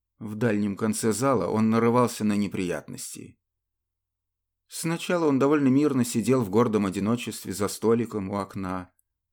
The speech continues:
и методично опустошал бутылку финской водки. Покончив с этим делом, он захотел выпить хереса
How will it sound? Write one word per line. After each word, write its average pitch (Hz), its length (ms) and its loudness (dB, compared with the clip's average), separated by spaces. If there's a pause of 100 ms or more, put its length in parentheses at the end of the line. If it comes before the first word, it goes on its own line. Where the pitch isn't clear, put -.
и 139 100 -4
методично 123 800 0
опустошал 104 640 -2
бутылку 104 500 -2
финской 92 500 -6
водки. 82 580 -10 (1040)
Покончив 135 580 -4
с - 80 -8
этим 101 260 -2
делом, 85 460 -4
он 127 120 -4
захотел 139 500 0
выпить 139 320 0
хереса - 760 -4